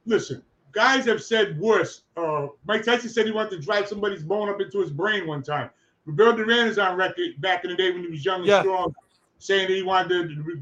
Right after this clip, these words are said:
Speaker 1: de-, demolish and kill Esteban de Jesus. So this stuff is not nothing new. I, I think that, uh, uh, uh, Teofimo saying that,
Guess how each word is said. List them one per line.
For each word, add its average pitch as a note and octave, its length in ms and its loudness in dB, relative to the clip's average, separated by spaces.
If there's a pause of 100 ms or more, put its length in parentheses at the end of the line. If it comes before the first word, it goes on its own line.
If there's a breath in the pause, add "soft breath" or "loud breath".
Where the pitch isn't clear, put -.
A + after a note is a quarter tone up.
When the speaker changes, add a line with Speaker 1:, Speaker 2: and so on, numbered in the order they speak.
(120)
Speaker 1:
de-, D3 120 -10
demolish F#3 600 0
and C#3 120 -10 (260)
kill G3+ 240 6
Esteban G3 460 -2
de F#3 220 2
Jesus. D#3+ 400 -8 (260 soft breath)
So A3+ 300 4 (160)
this C4+ 180 -2
stuff C#4 220 0
is A3+ 240 -6
not A3 260 0
nothing A3 460 -2 (160)
new. F#3 440 2 (440)
I, F#3+ 220 -2
I G3+ 100 0
think C4+ 260 0
that, A3+ 260 2
uh, F#3 380 -2
uh, F3 400 -2
uh, E3 80 -6 (280)
Teofimo B3 640 2
saying B3 380 2
that, G3 340 0